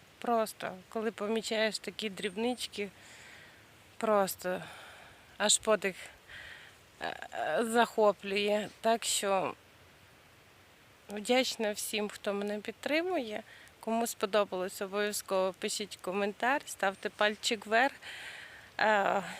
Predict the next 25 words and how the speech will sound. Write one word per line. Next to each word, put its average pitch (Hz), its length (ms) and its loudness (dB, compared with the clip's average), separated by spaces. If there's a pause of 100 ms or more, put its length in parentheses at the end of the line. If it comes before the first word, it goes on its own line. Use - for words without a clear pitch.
(140)
більшість 240 680 0 (1160)
знімаю 226 840 4 (1900)
відео 247 400 8
в 226 140 4
лісі 247 300 2
для 202 180 2
тих, 247 200 2
хто - 280 2
не 220 140 6
може. 185 440 2 (720)
Так 208 160 6
як 208 100 2 (100)
в - 40 2
нас 214 240 6
в - 260 -4
країні 214 540 4
така 196 340 2
ситуація, 208 1000 2
і 196 400 -2 (100)
багато 220 680 4
районів, 214 640 0
областей, 208 600 0
які 208 240 -2
не 196 140 2
можуть 190 400 -2